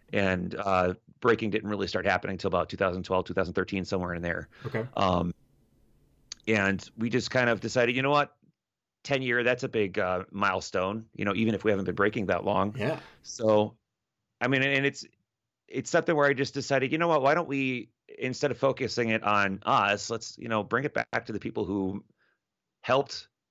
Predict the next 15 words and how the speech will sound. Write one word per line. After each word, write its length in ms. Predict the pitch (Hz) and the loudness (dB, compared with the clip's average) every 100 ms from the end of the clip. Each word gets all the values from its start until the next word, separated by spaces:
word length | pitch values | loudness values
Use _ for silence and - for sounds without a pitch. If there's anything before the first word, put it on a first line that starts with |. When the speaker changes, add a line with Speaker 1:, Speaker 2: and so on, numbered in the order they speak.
| - | -6
Speaker 1:
keep 220 | 131 - | -6 -2
Crack 240 | - 95 | -2 0
and 80 | 107 | 0
Wax 200 | 90 - | -2 -2
going 280 | - 113 175 | 0 0 2
for 140 | 120 87 | -2 -4
that 180 | 85 | -2
long. 280 | 92 87 82 - - - - _ _ _ _ _ _ _ | -2 -4 -6 -14 -20 -20 -20 _ _ _ _ _ _ _
I 80 | - | -2
mean, 100 | 120 | 2
there's, 220 | 123 123 - | 4 2 2
there's 280 | 131 120 127 | 0 2 2
no 180 | 131 | 2
reason 460 | 131 131 131 131 120 | 2 2 0 -2 0
why 540 | 117 113 113 113 113 | 4 4 4 2 -2